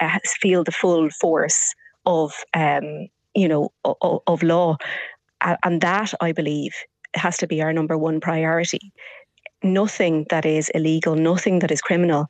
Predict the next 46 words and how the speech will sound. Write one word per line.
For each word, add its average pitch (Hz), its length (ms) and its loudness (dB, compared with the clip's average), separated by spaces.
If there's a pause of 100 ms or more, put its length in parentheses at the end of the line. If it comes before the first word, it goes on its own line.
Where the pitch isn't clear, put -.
(200)
can 185 180 2
be 165 140 2
tolerated 175 680 2
in 147 120 4
our 143 120 2
country, 156 500 2
and 165 200 2
that 175 180 2
is 202 160 -2
what 165 200 -2
this 156 220 -4
is. 160 320 0 (320)
If 190 200 0
it 175 60 -2
is 160 120 0
proven 160 380 -2
to - 80 -6
be 160 180 0
a 160 60 0
criminal 180 400 0
act, 196 360 -2 (300)
then 180 340 0 (420)
we 180 140 0
need 165 280 2
to - 200 -4
see 160 440 -2
criminal 165 280 -2
proceedings 156 600 -2
taken, 156 460 -4 (340)
and 165 200 0
that 180 180 2
is 202 160 0
the 175 80 0
way 151 360 0 (160)
to 156 100 -4
stamp 151 300 -2
out 151 160 0
this 156 140 -2
kind 156 220 -2
of 151 60 -4
behaviour 165 360 0
that 175 120 2
I 175 80 2
do 180 160 0
not 185 320 2
think 175 340 0